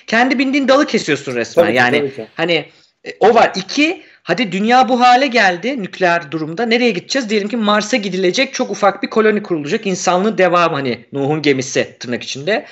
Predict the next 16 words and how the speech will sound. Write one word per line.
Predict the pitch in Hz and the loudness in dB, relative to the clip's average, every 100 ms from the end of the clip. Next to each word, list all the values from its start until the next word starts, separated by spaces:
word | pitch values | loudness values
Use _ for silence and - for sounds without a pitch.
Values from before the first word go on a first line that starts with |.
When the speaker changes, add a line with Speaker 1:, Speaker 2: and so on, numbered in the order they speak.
| - - | -20 0
Speaker 1:
Ona | 156 240 | 4 4
da | |
gidemeyeceksin. | 269 208 175 139 135 - 214 - _ _ | 4 2 0 0 -2 -2 -4 -4 _ _
Ke-, | - 127 | -4 -2
Kessler | 127 143 - 123 | 0 -2 2 2
yüzünden. | 113 104 113 165 294 - - | 2 -6 -6 -4 -6 -8 -8
Speaker 2:
Evet. | 127 113 - | -6 -6 -4
Speaker 1:
Yani | 170 | -2
tamam, | 240 254 247 | 0 0 0
iki | 233 - | -2 -4
ucu | 277 214 208 - | -4 -4 -10 -10
şeyli | - 233 233 233 | -4 -2 0 0
değnek, | 214 202 214 254 | 2 4 2 0
affedersiniz. | 180 190 170 170 - 190 247 | -2 2 2 2 -2 -8 -4
Tamamen | - 240 208 214 254 220 | 0 2 4 2 0 0
bu | 254 247 | -2 -2